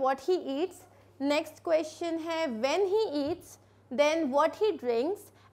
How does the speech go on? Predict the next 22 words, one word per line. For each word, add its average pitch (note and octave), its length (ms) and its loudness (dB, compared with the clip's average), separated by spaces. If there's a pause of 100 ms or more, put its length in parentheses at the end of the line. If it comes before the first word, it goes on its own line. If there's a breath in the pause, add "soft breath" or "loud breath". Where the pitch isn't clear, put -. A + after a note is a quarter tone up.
(140)
and D#4 340 -2
when C#4+ 160 2
and F#4 240 0
how C4 120 6 (140)
he E4 200 -2
pays। F3+ 280 -6 (280 soft breath)
So F#4+ 100 4
ये F#4+ 260 4
फोर G#4+ 240 0
क्वेश्चन D#4+ 480 0
से G#4 60 -4
हम F#4+ 220 -2
इसको D#4 260 -4
क्वेश्चन C#4 500 -2
वाइज C4 420 -2 (160)
आंसर A3+ 300 -4
चेक A3+ 300 -6
करते A3 220 -4
हैं A3 100 -4
इसका। D4 340 0 (580 soft breath)
So E4+ 80 4
निशाद F#4 680 4